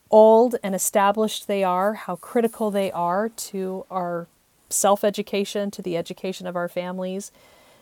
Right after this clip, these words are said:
that we must marry these first principles of virtue and vice with all the other things that we do, and strive to be as virtuous as we can by clinging to these first principles,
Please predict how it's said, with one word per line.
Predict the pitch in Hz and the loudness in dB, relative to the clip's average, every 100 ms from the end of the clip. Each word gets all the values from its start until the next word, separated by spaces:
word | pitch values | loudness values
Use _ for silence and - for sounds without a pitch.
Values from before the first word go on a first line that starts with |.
| _ | _
that | 196 208 196 _ | 0 0 0 _
we | 208 240 | -4 -2
must | 226 220 214 - | 0 -2 -2 -6
marry | 196 202 214 196 180 | -4 -2 -2 -4 -6
these | 185 185 185 180 - - _ _ _ _ _ _ _ | -8 -8 -8 -8 -10 -12 _ _ _ _ _ _ _
first | - 226 226 - | -4 0 0 -2
principles | 214 - - 190 180 | -6 -6 -8 -8 -6
of | 170 | -6
virtue | 175 185 - 170 | -6 -6 -8 -8
and | 165 | -4
vice | 170 170 165 165 - _ _ _ - | -2 -2 -4 -8 -12 _ _ _ 0
with | 208 208 - _ - | 2 2 -4 _ 4
all | 220 233 | 4 6
the | 226 | 4
other | 202 190 | 2 0
things | - 185 180 - | -4 -6 -6 -8
that | - | -8
we | 180 | -6
do, | 170 151 - - _ _ _ _ _ _ _ _ _ | -8 -8 -8 -14 _ _ _ _ _ _ _ _ _
and | 214 208 196 | -2 -2 0
strive | - 240 240 233 | 4 6 6 4
to | - | -2
be | 220 226 | -4 -2
as | 208 202 | -2 -2
virtuous | 214 208 202 185 180 | -6 -4 -4 -2 -4
as | 175 | -8
we | 165 | -10
can | - 190 175 151 156 160 _ _ _ _ _ _ _ | -8 -8 -6 -8 -10 -18 _ _ _ _ _ _ _
by | - 175 | -2 -2
clinging | 175 - 233 220 190 | -2 -4 -2 -2 -4
to | - 208 185 175 | -6 -6 -4 -2
these | 175 170 170 - - - _ _ | -4 -4 -4 -4 -6 -10 _ _
first | - 180 - | -6 -6 -6
principles, | 185 175 175 - - - | -10 -10 -12 -12 -8 -8